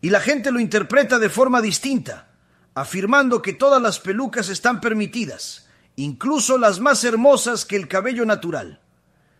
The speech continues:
Dicen que puedes barrer el piso con la peluca y ser una estrella. Pero esto no es lo que dijeron los poskim, ni siquiera los ashkenazim. Luego,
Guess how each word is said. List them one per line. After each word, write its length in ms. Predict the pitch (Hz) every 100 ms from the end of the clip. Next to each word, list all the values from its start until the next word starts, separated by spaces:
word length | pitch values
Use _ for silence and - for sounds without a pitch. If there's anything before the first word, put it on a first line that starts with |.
| _
Dicen 380 | - 254 269 208
que 120 | 190
puedes 400 | 131 247 254 190
barrer 320 | 180 180 233
el 160 | 214 -
piso 320 | 240 220 214
con 140 | 185
la 120 | 175 156
peluca 580 | 175 269 226 226 226 190
y 100 | 160
ser 240 | 220 226
una 140 | 220
estrella. 560 | 180 - 202 160 107 - _ _ _ _ _ _ -
Pero 240 | 160 269
esto 580 | 269 - 247 240 - _ _ _ -
no 220 | 196 294
es 160 | 277 220
lo 120 | 226
que 140 | 202
dijeron 440 | 190 175 233 240 214
los 180 | 185 -
poskim, 640 | 254 226 - 131 87 82 _ _ _ _
ni 140 | 139 170
siquiera 500 | - 151 269 285 269
los 220 | 233 214
ashkenazim. 840 | 202 - 220 208 - 208 117 87 _ _ _ _ _ _ _ _ -
Luego, 840 | 196 302 240 220 247 - _